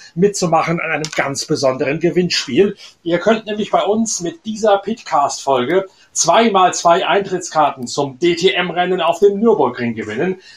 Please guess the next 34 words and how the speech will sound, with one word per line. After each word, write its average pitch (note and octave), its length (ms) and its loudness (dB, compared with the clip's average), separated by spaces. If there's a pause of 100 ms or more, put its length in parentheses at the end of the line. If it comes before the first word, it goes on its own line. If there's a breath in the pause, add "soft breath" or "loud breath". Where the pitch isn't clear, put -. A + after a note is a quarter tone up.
(120)
Die D#3+ 80 -6
Eintrittskarten G3+ 680 2
umfassen E3+ 480 -4
Zugang D#3+ 500 -2
zur D3+ 220 2
Haupttribüne F#3 760 0
und G#3 180 -6
ins - 280 -10
Fahrerlager C#3 880 0 (300 loud breath)
und C#3+ 120 -6
sie D3+ 100 -4
gelten F3 440 0
fürs E3+ 340 0
ganze F3 460 0
D-T-M-Wochenende D3 1300 0
Anfang C#3 420 -2
August C3 500 -4
in D#3 140 -6
der E3 220 0
Eifel. E3 420 0 (420 loud breath)
Dazu G3+ 260 4
müsst A#3 220 4
ihr A#3+ 140 4
so F3+ 120 0
gut G#3 180 2
wie F#3 100 0
gar E3+ 200 2
nichts F3+ 260 0
machen, E3+ 300 0
außer E3 300 0
natürlich D#3+ 380 0
diesen C3+ 260 -6
Podcast E3+ 540 0
hören F#3+ 400 6